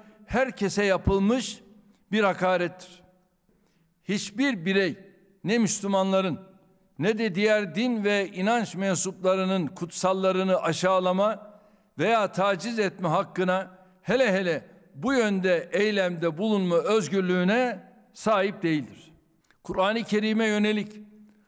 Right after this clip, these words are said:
bu alçak saldırının Türkiye Büyükelçiliği önünde gerçekleşmesi ise konuyu bizim açımızdan hem dini hem milli bir mesele haline dönüştürüyor.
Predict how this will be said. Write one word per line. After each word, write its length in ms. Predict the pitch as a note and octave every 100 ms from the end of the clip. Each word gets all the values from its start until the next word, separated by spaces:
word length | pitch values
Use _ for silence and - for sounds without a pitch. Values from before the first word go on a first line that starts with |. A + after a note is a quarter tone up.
| _ E3
bu 140 | F3+
alçak 400 | G3+ G3+ A#3+ A#3
saldırının 800 | - G3+ G#3 G3 G3+ G3+ G#3 - - - - - -
Türkiye 560 | C#4+ B3 - G#3+ G3+
Büyükelçiliği 840 | G#3+ A#3+ F3 G3+ F#3+ F#3+ G#3+ G#3+ F#3+
önünde 460 | G3 G3+ G3+ G#3
gerçekleşmesi 1080 | F#3+ F#3+ F#3+ G3 G3 - F#3 E3 F3+ E3+ G#3
ise 400 | G3+ A3 A#3 F3 - _ _ _ _ -
konuyu 640 | F3+ G#3 A3 B3+ B3 - - - -
bizim 300 | D3 F#3 C4+
açımızdan 640 | A3 G3+ G#3 F#3+ G3+ F#3+
hem 320 | C#3 A#3 G#3+
dini 540 | G#3 G3+ G3+ A#3+ A#3 - - - - _ _ -
hem 200 | G#3+ A3+
milli 520 | G#3 G#3+ A3+ C#4+ A#3+
bir 140 | G#3
mesele 420 | G3+ F#3+ F#3 G3+
haline 580 | G3 F3+ F#3 F#3+ G3 F3 - - _ C#3
dönüştürüyor. 540 | C3 A2+ - G2+